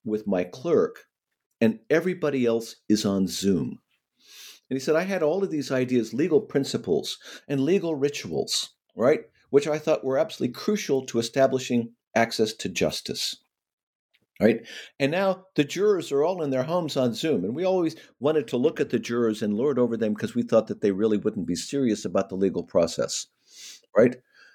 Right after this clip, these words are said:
And it turns out that they're tremendously interested and dedicated to this process. And having all of these people and all of these sites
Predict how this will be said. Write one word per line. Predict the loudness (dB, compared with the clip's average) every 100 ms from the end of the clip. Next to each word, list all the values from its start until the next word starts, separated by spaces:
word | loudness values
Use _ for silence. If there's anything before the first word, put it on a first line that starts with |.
| _
And | -2
it | 0
turns | 0 -4 0
out | 0
that | 0 -2
they're | -2
tremendously | -2 -2 -2 0 2 2 -2 -4 0
interested | 2 0 -2 -8 -2
and | -2 0
dedicated | 0 0 -2 -2 -2 0
to | -2
this | -2 0
process. | 2 2 2 -4 -4 -12 -14 -12 -12 -4
And | 0 0 0 -14
having | -8 -4 0 0 0
all | 2 2 2
of | -2
these | -4
people | -4 -6 -2
and | 0
all | 2 0
of | -4
these | -6
sites | 2 2 2